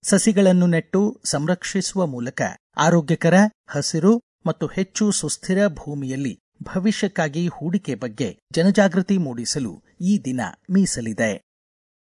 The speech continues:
ಕೇಂದ್ರ ಪುರಸ್ಕೃತ ನೂತನ ವಿಕಸಿತ ಭಾರತ್ ರೋಜ್ಗಾರ್ ಮತ್ತು ಆಜೀವಿಕಾ ಮಿಷನ್ ಗ್ರಾಮೀಣ್ ವಿ ಬಿ ಜೀರಾಮ್ಜಿ ಕಾಯ್ದೆ ಎರಡು ಸಾವಿರದ ಇಪ್ಪತ್ತೈದು ನಿನ್ನೆಯಿಂದ ದೇಶಾದ್ಯಂತ ಜಾರಿಗೆ ಬಂದಿದೆ.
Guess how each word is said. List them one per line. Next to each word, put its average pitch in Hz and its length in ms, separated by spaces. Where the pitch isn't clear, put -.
ಕೇಂದ್ರ 220 320
ಪುರಸ್ಕೃತ 190 600
ನೂತನ 175 480
ವಿಕಸಿತ 180 540
ಭಾರತ್ 175 580
ರೋಜ್ಗಾರ್ 160 680
ಮತ್ತು 147 260
ಆಜೀವಿಕಾ 143 640
ಮಿಷನ್ 185 560
ಗ್ರಾಮೀಣ್ 147 600
ವಿ 175 200
ಬಿ 208 260
ಜೀರಾಮ್ಜಿ 165 680
ಕಾಯ್ದೆ 147 460
ಎರಡು 131 320
ಸಾವಿರದ 165 300
ಇಪ್ಪತ್ತೈದು 135 840
ನಿನ್ನೆಯಿಂದ 180 460
ದೇಶಾದ್ಯಂತ 135 880
ಜಾರಿಗೆ 131 400
ಬಂದಿದೆ. 117 520